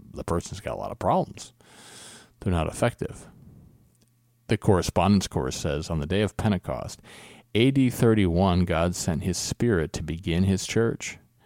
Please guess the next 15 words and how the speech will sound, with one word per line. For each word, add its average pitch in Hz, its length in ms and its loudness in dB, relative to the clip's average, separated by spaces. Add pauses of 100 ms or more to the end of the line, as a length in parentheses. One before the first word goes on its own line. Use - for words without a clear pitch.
(680)
to - 140 -4
beget 92 500 0
and 85 120 0
strengthen 101 540 2
the 101 80 4
first 98 340 -2
fruits. - 460 -4 (340)
He 92 80 -2
was 82 200 -2
beginning 87 400 0
to - 80 -6
call 82 380 2
into 95 300 4
his 95 140 2
church. - 520 -6